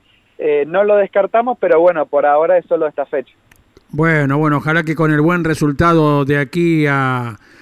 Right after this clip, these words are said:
Speaker 2: nueve días, cuando vuelva a correr la categoría en Viedma por primera vez, se refuerce la posibilidad de, de ir, eh,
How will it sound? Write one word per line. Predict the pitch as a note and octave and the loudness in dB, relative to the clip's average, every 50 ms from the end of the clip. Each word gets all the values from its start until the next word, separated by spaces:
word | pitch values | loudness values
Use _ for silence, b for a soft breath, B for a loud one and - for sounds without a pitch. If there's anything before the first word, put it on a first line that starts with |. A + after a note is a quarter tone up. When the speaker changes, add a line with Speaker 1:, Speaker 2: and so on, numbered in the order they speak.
| B B B | B B B
Speaker 2:
nueve | C#3 C#3 D#3+ F3+ F#3 F#3 F3+ F3 D#3+ | -2 0 2 4 4 6 6 4 4
días, | D#3+ F3 F#3+ F#3+ F#3 E3+ | 4 4 4 4 2 2
cuando | - E3 D#3 D3+ C#3+ D3 C#3+ C#3 C#3 | 2 0 0 0 2 2 2 2 2
vuelva | C#3 D3+ D#3+ D#3+ D#3 D3+ | 2 2 2 2 2 0
a | C#3 | 0
correr | C3+ C#3+ C#3+ D#3 D#3+ D3+ | 0 0 0 0 0 -2
la | D#3 | -2
categoría | C#3+ C#3+ C#3+ B2+ D3+ C#3 C#3+ C#3+ D3+ D#3 D3+ | -2 -2 -4 -2 0 0 0 2 2 0 0
en | C#3 C#3 | 0 0
Viedma | D3 D#3 D#3+ E3 D#3 D3+ D3 B2 | 0 0 0 0 0 -2 -2 0
por | C#3+ C#3 C3+ C3+ B2+ | 0 -2 0 0 0
primera | D3 C#3+ D3 D#3 D3+ D3+ | 0 0 2 2 0 2
vez, | D3 D3+ D#3 E3 D#3 - - b b b b b b b b b | 2 2 2 0 0 -4 -8 b b b b b b b b b
se | - - E3+ D#3 | -8 -4 -4 -2
refuerce | D3 D3 C3+ - D#3 D#3 D3+ C#3+ D#3 D3 | -2 -2 -2 -2 -2 -2 -2 0 -2 -2
la | C#3 C#3 | -2 -2
posibilidad | B2 C#3+ C3+ - D3+ C#3+ C#3 C3+ C#3 C#3+ C#3+ C#3+ D3 C#3+ | -2 -2 -2 -2 -2 -2 0 0 0 0 0 0 0 0
de, | C#3+ C#3 | 0 0
de | B2+ C3+ C3+ C3+ C3 B2+ C3 C#3 | 0 -2 -2 -2 -2 -4 -4 -2
ir, | C#3+ C3+ | -2 -2
eh, | C3+ B2+ A#2+ - | -2 -4 -6 -10